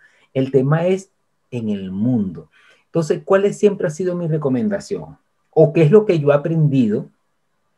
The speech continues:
que va a permitir que uno pueda resistir y sobrevivir? Es definitivamente tú hacerte de un oficio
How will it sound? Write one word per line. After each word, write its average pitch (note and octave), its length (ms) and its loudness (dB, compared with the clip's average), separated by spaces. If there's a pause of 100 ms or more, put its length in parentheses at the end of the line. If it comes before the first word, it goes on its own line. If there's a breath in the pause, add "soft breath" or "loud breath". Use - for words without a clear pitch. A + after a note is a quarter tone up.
(160)
que B2 120 -6
va A2 100 0
a G#2+ 60 -6
permitir B2+ 500 -2
que C3+ 140 2
uno B2+ 300 0
pueda C3 260 0
resistir A#2 800 -4
y C3+ 80 -4
sobrevivir? A#2+ 680 -2 (340 soft breath)
Es G#2 140 -6
definitivamente C#3 880 -2
tú D3 360 -8 (280 soft breath)
hacerte A2+ 480 -4
de C3 80 -2
un C3+ 140 -2
oficio E3 540 -4